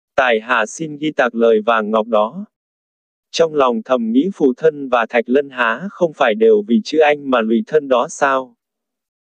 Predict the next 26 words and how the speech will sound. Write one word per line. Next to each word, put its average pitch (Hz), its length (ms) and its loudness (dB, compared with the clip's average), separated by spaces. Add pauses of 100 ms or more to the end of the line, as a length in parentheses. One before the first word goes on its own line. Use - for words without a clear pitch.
(460)
Mậu 131 240 4
Văn 156 280 -2
không 165 260 -2
khỏi 117 320 2
buông 151 280 -2
một 131 200 2
tiếng 135 260 0
than 151 280 -2
buồn 123 200 2
rười 110 240 2
rượi, 104 360 2 (160)
ngẩng 131 360 0
đầu 120 180 4
nhìn 113 420 2
thấy 131 280 0
Phương 160 200 0
Chính 139 320 0
với 165 160 4
ánh 143 240 0
mắt 214 180 0
đầy 123 240 2
vẻ 104 240 2
chân 156 220 0
thành, 110 320 -2 (120)
nắm 117 320 -4
chặt 160 160 0